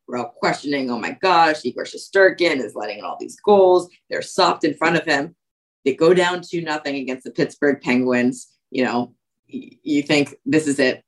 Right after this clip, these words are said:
This is their season." It's one of the best seasons in New York Rangers history. Of course, you know, they have a lot of overtime wins, and where they are in the rebuild, they never thought they'd be here. But you'd think they're gonna beat the Pittsburgh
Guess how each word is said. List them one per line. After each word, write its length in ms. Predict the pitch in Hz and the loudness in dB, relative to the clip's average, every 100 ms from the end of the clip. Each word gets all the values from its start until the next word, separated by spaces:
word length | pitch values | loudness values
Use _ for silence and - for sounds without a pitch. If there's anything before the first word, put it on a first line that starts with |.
| _ | _
This 160 | 147 143 | -8 -4
is 120 | 139 | 0
their 120 | 139 | 0
season." 540 | 139 135 135 127 135 - | 0 0 0 0 -4 -6
It's 160 | 135 - | -8 0
one 120 | 139 | 2
of 60 | 139 | 2
the 60 | |
best 300 | 143 147 147 | 2 0 2
seasons 480 | 151 143 147 139 127 | 2 2 0 -4 -4
in 60 | 127 | -4
New 60 | |
York 140 | 127 - | -6 -6
Rangers 320 | 127 127 - | -10 -10 -2
history. 380 | 170 170 175 165 | 0 0 2 2
Of 100 | 143 | 2
course, 360 | - 185 160 - | -2 0 0 -4
you 80 | - | -14
know, 80 | - | -14
they 60 | 165 | -14
have 100 | - | -12
a 40 | |
lot 180 | 131 131 | -12 -12
of 80 | 131 | -8
overtime 440 | 131 - 135 117 | -8 -2 2 4
wins, 380 | 127 120 135 135 | 4 0 -4 -8
and 200 | - - - _ _ | -8 -10 -18 _ _
where 280 | 151 160 | 4 6
they 120 | 160 147 | 8 6
are 200 | 139 143 | 6 4
in 160 | 123 | 2
the 100 | 127 | -2
rebuild, 420 | 139 151 147 143 | -2 -2 -2 -4
they 60 | 123 | -6
never 160 | 120 - | -8 -8
thought 200 | 120 - | -8 -6
they'd 160 | - | -2
be 140 | 151 139 | 2 2
here. 260 | 131 135 135 | 0 -4 -2
But 200 | 120 - | -6 -4
you'd 160 | 139 - | -8 2
think 200 | 285 254 | 4 6
they're 120 | 185 | 4
gonna 240 | 160 139 | 2 -2
beat 180 | 143 147 | 0 -2
the 60 | - | -2
Pittsburgh 380 | 139 120 - | -10 -10 -14